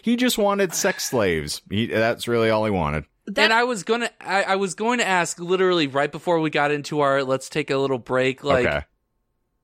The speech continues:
Speaker 3: if he's trying to impregnate them, why is he torturing them?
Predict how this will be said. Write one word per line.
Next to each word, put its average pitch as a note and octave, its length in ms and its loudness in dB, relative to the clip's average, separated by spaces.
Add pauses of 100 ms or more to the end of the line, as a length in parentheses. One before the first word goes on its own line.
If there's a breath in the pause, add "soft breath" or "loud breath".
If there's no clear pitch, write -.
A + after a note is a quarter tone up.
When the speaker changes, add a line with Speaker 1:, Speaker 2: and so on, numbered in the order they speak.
(160)
Speaker 3:
if G3 180 -2
he's A3 240 -2
trying A#3+ 500 0
to A#3+ 180 0
impregnate G#3 800 0
them, C#3+ 260 0
why D#3 240 0
is G3 240 -2
he F#3+ 120 -2
torturing G3+ 760 -2
them? A2+ 480 -2